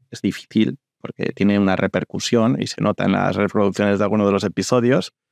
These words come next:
pero gracias por compartirnos, porque dentro de ese ejercicio egoísta mío, el poder aprender de todos vosotros es, es alucinante y creedme que me habéis ayudado que no os hacéis una idea, o sea, más que cualquier otra terapia.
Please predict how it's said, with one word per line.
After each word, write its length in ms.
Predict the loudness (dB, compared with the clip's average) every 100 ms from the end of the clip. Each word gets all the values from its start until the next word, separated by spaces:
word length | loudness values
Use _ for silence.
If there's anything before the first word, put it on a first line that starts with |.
| _ _ _ _
pero 180 | -6 -2
gracias 440 | -2 0 -2 -2
por 200 | -4 -6
compartirnos, 680 | -2 -2 -2 -2 0 0 -2
porque 340 | -4 -2 -2 0
dentro 300 | -2 2 2
de 100 | 2
ese 440 | 0 0 0 0
ejercicio 460 | -2 -2 -2 0 0
egoísta 480 | 2 0 0 0
mío, 360 | 2 2 0 -2 _ _ _ _
el 140 | -6 -2
poder 180 | 0 0
aprender 380 | 0 0 2 0
de 100 | 0
todos 220 | 0 0
vosotros 680 | -4 -2 -2 0 -2 -4 -10
es, 260 | -10 -10 -10
es 180 | -8 -2
alucinante 600 | -2 0 0 2 0 -2 -4
y 100 | -8
creedme 360 | -2 2 2 2
que 200 | 0 0 -6 _ _ _ _ _
me 100 | -2 2
habéis 180 | 2
ayudado 300 | 2 2 2
que 60 | 2
no 140 | 2
os 120 | 2 -2
hacéis 300 | 0 0 2
una 140 | 2
idea, 260 | 2 0 -2
o 380 | _ _ _ _
sea, 200 | -4 0
más 180 | 0 0
que 120 | -2
cualquier 340 | 0 0 2
otra 220 | 2 0 0
terapia. 460 | 0 0 2 0